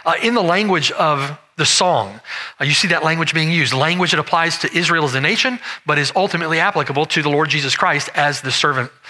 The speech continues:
uh, of God prophesied here in Isaiah. Isaiah forty-nine, look at verse one. "Listen,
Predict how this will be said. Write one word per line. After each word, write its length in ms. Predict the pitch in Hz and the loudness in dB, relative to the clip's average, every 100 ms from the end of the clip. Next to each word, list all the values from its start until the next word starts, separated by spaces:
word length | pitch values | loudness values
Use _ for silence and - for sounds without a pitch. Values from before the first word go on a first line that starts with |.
| - - - | -16 -16 -2
uh, 200 | 127 131 | 0 2
of 140 | 139 123 | 0 2
God 280 | 143 123 | 2 2
prophesied 440 | - 139 135 131 120 | 0 -2 0 -2 0
here 260 | 120 113 | 2 2
in 340 | 135 143 117 113 143 | 0 -2 -4 -4 -2
Isaiah. 460 | 117 131 123 110 - - - - | 0 0 0 -2 -10 -12 -12 -2
Isaiah 240 | 156 208 220 | 0 2 2
forty-nine, 480 | 233 214 180 143 | 0 2 2 2
look 80 | 185 | 2
at 80 | 202 | 0
verse 200 | 170 156 | 0 0
one. 300 | 139 113 95 - _ _ _ _ _ _ _ _ _ _ - - - - - - - _ _ - | 0 0 -4 -14 _ _ _ _ _ _ _ _ _ _ -20 -20 -20 -20 -18 -20 -20 _ _ 0
"Listen, 600 | 202 269 - 220 110 | 2 2 2 0 -2